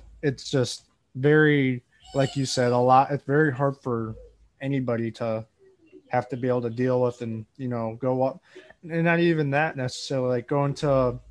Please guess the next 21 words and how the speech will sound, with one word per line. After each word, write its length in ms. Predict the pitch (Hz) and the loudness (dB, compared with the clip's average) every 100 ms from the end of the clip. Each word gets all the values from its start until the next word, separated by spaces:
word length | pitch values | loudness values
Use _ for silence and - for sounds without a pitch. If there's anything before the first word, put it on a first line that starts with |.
| - | -6
a 80 | 139 | -2
di-, 200 | 131 160 | 2 2
a 80 | 147 | 2
different 420 | 139 151 151 127 | 0 0 0 -4
third 200 | 147 151 | 0 2
world 240 | 147 143 - | 4 2 2
country 520 | 139 147 143 131 120 | -2 -2 -4 -2 -2
and 200 | 117 117 - | -4 -8 -6
having 260 | 135 131 | -2 0
to 80 | 127 | -2
see 200 | - 139 | -4 -2
how 280 | 131 123 127 175 - _ - | 0 0 -4 -12 -20 _ -8
the 80 | |
poverty 500 | 131 127 139 139 131 | -2 2 2 2 0
is 160 | 127 135 | 0 -2
over 160 | 131 131 | -4 -2
there 300 | 131 135 127 | -2 0 -2
and 180 | 113 - _ - - | -4 -10 _ -20 -20
how 140 | - 131 | -2 0
they're 180 | 127 127 | 2 0
just 280 | 123 - | -2 -6